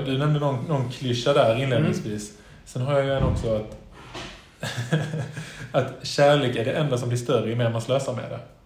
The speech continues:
Speaker 2: Mm.
Speaker 1: Den du.
Speaker 2: Ja,
Speaker 1: Ja.
Speaker 2: <laughs> den, den är inte dålig.
Speaker 1: Nej, eller hur?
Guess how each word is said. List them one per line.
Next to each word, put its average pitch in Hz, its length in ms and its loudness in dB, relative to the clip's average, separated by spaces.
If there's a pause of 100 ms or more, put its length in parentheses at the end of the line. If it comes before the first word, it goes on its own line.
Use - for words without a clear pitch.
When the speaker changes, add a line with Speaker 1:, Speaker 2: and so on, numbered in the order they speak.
(200)
Speaker 2:
Mm. 147 180 -4
Speaker 1:
Den 123 260 6
du. 113 100 -2
Speaker 2:
Ja, 190 160 2 (220)
Speaker 1:
Ja. 170 520 10
Speaker 2:
<laughs> - 0 -
den, 208 260 12
den 175 160 8
är 214 40 8
inte 233 160 8
dålig. 196 300 8
Speaker 1:
Nej, 190 260 8
eller 208 160 6
hur? 196 60 8